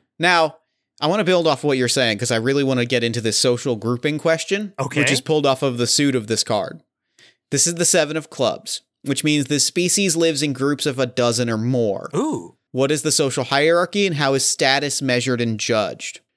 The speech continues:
Speaker 1: What I want to propose, Aaron,
Speaker 2: <laughs>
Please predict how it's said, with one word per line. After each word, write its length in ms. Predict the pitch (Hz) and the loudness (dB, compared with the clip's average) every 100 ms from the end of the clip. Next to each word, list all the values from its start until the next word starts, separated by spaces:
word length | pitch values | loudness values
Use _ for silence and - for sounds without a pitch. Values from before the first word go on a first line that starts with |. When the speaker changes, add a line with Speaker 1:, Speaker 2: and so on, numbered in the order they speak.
| _ _ | _ _
Speaker 1:
What 240 | 131 139 143 | -2 0 2
I 100 | 135 | 0
want 460 | 120 135 165 - | 0 0 -2 -2
to 120 | - 180 | -6 -4
propose, 840 | - 190 - 120 - - - - _ _ _ | -4 -6 -4 -4 -4 -8 -12 -12 _ _ _
Aaron, 440 | 113 104 - - - _ - | -2 -2 -6 -16 -20 _ -6
Speaker 2:
<laughs> 160 | 185 | 0